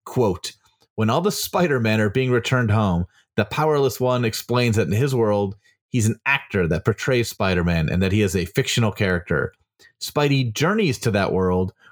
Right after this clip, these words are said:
where he meets his creator, Stan Lee, and takes him web swinging as thanks for creating him."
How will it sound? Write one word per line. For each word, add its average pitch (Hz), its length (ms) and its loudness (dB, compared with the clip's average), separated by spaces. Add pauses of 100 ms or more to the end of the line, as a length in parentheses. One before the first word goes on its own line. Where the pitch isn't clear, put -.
where 117 120 0
he 113 80 2
meets 147 260 0
his 180 140 0
creator, 147 600 0
Stan 123 420 0
Lee, 110 240 2
and 107 100 -2
takes 110 240 -2
him 110 160 0
web 110 220 0
swinging 90 440 0
as - 160 -2
thanks 104 300 0
for 117 160 -2
creating 92 540 0
him." 73 320 -2